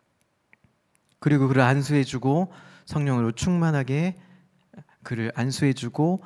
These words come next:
그리고 그의 눈이, 이 사울의 눈이 비늘이 벗겨지면서 그가 강건해지게 됩니다.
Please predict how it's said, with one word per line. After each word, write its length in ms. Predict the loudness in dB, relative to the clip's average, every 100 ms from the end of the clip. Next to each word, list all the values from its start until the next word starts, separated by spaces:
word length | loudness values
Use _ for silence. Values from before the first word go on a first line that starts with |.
| -16 -12
그리고 520 | -4 -2 0 0 -2 -12 -20 _
그의 200 | -2 0
눈이, 420 | 0 -2 -2 -2 -6 _
이 260 | -16 -14 -14 -16 -16
사울의 380 | -8 -6 -4 -4
눈이 400 | -6 -8 -10 -10 _ _ _
비늘이 340 | -8 -6 -4
벗겨지면서 920 | -6 -8 -6 -6 -6 -8 -8 -8 -8 -12 _ _ -18
그가 240 | -12 -12
강건해지게 1400 | -10 -12 -8 -6 -6 -8 -10 -14 -20 _ -16 -12 -8 -8
됩니다. 560 | -8 -12 -12 -16 -18